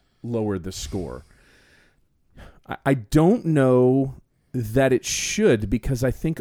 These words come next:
overall that this song should be a lesson between the viewpoint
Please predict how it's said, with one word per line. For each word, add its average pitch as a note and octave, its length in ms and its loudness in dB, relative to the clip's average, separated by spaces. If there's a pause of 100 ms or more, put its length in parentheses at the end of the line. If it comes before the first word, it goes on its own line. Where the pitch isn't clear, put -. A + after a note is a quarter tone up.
overall D3+ 760 2 (400)
that B2+ 240 -2
this C3+ 140 2
song A#2+ 680 -2
should A2 420 -4
be A#2+ 260 2
a A#2+ 100 2
lesson A2 800 -2 (520)
between C3 840 0 (480)
the B2 260 0
viewpoint A#2+ 960 -2